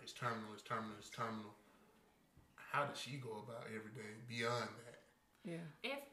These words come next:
Speaker 3: at first, when, before they told her that she was terminal, she was still going about life like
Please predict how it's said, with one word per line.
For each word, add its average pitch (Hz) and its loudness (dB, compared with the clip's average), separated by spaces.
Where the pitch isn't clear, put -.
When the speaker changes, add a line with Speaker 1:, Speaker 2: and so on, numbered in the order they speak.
Speaker 3:
at 277 12
first, 440 8
when, 226 0
before 226 6
they 196 8
told 196 6
her 180 4
that 160 2
she 190 0
was 170 0
terminal, 175 0
she - -2
was 262 0
still 226 2
going 196 2
about 180 6
life 190 10
like 165 8